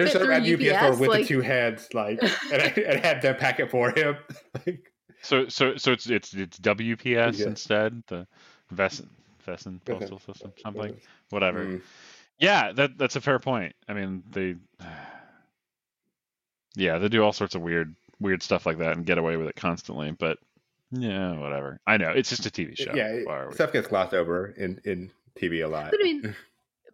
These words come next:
Speaker 3: Mm-hmm.
Speaker 1: and, and also they did cover the bases. They put Vesson everywhere, literally, like, in any office you could think of.
Speaker 2: That's true.
Speaker 1: They
Speaker 2: That comes
Speaker 1: had
Speaker 2: up later
Speaker 1: a
Speaker 2: with,
Speaker 1: foothold.
Speaker 2: um, when the captain goes evil for real,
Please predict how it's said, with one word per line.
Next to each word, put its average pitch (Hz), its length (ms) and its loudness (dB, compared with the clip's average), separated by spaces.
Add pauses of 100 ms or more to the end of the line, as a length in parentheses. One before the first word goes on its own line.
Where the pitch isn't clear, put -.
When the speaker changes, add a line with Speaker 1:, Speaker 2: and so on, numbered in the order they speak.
(160)
Speaker 3:
Mm-hmm. 101 320 0 (1160)
Speaker 1:
and, 370 180 2
and 392 220 2
also 311 360 2
they 240 140 0
did 262 200 -4
cover 262 200 0
the 202 120 2
bases. 190 440 2
They 196 120 2
put 196 220 2 (460)
Vesson 226 440 0
everywhere, 180 520 2
literally, 185 380 2
like, 170 360 -2
in 208 540 4
any 226 280 2
office 185 880 0
you 208 120 -4
could 196 160 0
think 302 200 0
of. 185 300 4 (300)
Speaker 2:
That's 185 180 2
true. 214 200 4
Speaker 1:
They 208 100 4
Speaker 2:
That 143 120 6
comes - 160 6
Speaker 1:
had 147 40 4
Speaker 2:
up 110 120 0
later 123 220 6
Speaker 1:
a 110 60 6
Speaker 2:
with, - 40 0
Speaker 1:
foothold. 92 200 4
Speaker 2:
um, 85 380 -2 (520)
when 98 160 2
the 90 60 -4
captain 110 340 0
goes 98 240 2
evil 90 500 0 (320)
for 104 140 0
real, 92 480 2